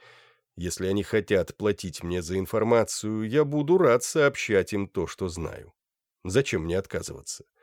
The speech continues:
Но дружить с ними я не собираюсь. Не могу я торчать в их городе». «Так значит, для вас всё это», Белис тщательно подбирала слова, пытаясь понять, что же он собой представляет.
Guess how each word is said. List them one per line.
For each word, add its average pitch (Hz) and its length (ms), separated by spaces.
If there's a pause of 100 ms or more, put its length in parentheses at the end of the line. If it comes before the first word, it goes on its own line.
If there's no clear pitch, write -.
(680)
Но 95 160
дружить 90 480
с - 80
ними 85 460
я 92 180
не 92 100
собираюсь. 98 800 (600)
Не 110 180
могу 120 460
я 90 140
торчать 95 640
в 85 100
их 80 160
городе». - 560 (960)
«Так 104 140
значит, 117 640
для 120 220
вас 127 280
всё - 260
это», 127 560 (500)
Белис 101 540
тщательно 95 680
подбирала 95 520
слова, 107 440
пытаясь 117 540
понять, 135 380
что - 340
же 135 140
он 120 200
собой 95 420
представляет. - 920